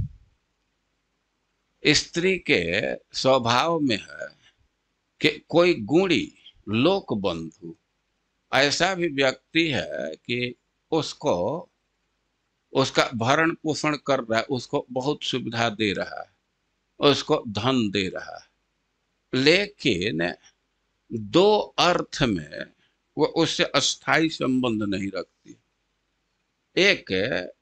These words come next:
इस अर्थ में कि उससे अधिक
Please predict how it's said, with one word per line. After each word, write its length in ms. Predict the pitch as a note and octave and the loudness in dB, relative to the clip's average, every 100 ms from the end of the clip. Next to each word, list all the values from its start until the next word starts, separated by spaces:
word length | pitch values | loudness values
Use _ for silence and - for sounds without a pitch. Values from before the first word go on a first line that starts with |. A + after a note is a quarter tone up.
| - | 2
इस 220 | G3 - | 4 4
अर्थ 500 | - C#3 F3 E3+ - | 0 0 -2 -2 -4
में 520 | B2+ F2+ D#2 C#2 - _ _ _ _ _ _ _ - | -4 -4 -10 -18 -18 _ _ _ _ _ _ _ -2
कि 200 | D#3+ - | -2 0
उससे 580 | E3 D3 E3+ D3+ - G#3 | 0 0 0 -2 -2 -2
अधिक 640 | - C#3+ C3 D3 F2+ E2+ | 0 -2 0 -2 -4 -4